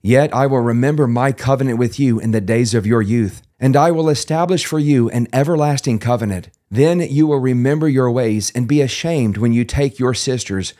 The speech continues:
both your elder and your younger, and I give them to you as daughters,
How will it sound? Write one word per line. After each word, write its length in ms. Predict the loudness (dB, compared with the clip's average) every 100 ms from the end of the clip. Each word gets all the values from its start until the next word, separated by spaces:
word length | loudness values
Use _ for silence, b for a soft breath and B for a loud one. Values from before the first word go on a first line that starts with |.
| b
both 300 | 2 2 2
your 180 | 0 0
elder 360 | 0 0 0 -2 0
and 240 | 0 0
your 140 | 0
younger, 520 | 0 0 -2 -2 -4 -10 -2
and 160 | 0
I 140 | 2 0
give 300 | 2 0 0
them 180 | -2 -2
to 120 | -2
you 260 | 2 2
as 220 | 2 -2 -2
daughters, 520 | 0 0 -2 -6